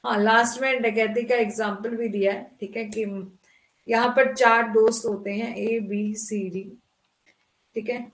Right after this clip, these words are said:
और ये चारों लोग कहाँ जाते हैं? डकैती करने के लिए जाते हैं, मान लीजिए, ठीक है, और मेरे को एग्जैक्ट वो, आपका example याद नहीं है, लेकिन ठीक है,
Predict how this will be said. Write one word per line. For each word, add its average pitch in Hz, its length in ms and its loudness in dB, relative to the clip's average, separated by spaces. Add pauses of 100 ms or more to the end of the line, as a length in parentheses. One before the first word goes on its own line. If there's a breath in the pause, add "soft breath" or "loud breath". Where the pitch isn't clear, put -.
(400)
और 196 380 0 (300)
ये 240 240 2
चारों 240 380 4
लोग 226 300 4
कहाँ 214 300 0
जाते 208 280 -4
हैं? 226 100 -4
डकैती 202 460 -2
करने 196 340 -4
के 196 100 -10
लिए 190 200 -4
जाते 175 320 -8
हैं, 233 100 -6
मान 190 300 -4
लीजिए, 175 360 -8 (120)
ठीक 208 160 -10
है, 214 180 -10 (680 soft breath)
और 190 240 -6
मेरे 208 200 2
को 214 120 -4
एग्जैक्ट 208 520 -4
वो, 202 220 -4 (1080)
आपका 202 300 -4
example 196 500 -2
याद 185 280 0
नहीं 185 160 -2
है, 233 100 -2
लेकिन 196 400 -2 (360)
ठीक 214 160 -4
है, 262 140 -8